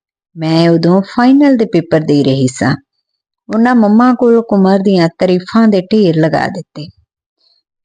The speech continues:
"ਭੈਣ ਜੀ, ਮੁੰਡਾ ਜਿੰਨਾ ਸੋਹਣਾ, ਉਸ ਤੋਂ ਕਿਤੇ ਵੱਧ ਸਿਆਣਾ।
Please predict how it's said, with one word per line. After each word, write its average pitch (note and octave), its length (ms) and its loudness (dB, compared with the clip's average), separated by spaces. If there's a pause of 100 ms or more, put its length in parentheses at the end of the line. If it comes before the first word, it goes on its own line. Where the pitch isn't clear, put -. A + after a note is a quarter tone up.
(180)
"ਭੈਣ G#3+ 320 0
ਜੀ, F3 420 -2 (260)
ਮੁੰਡਾ G#3 400 0
ਜਿੰਨਾ G#3 340 2
ਸੋਹਣਾ, G3+ 520 0 (160)
ਉਸ G3+ 200 -2
ਤੋਂ B3 240 0 (160)
ਕਿਤੇ A3 340 0
ਵੱਧ F#3+ 460 -2
ਸਿਆਣਾ। C3 480 -2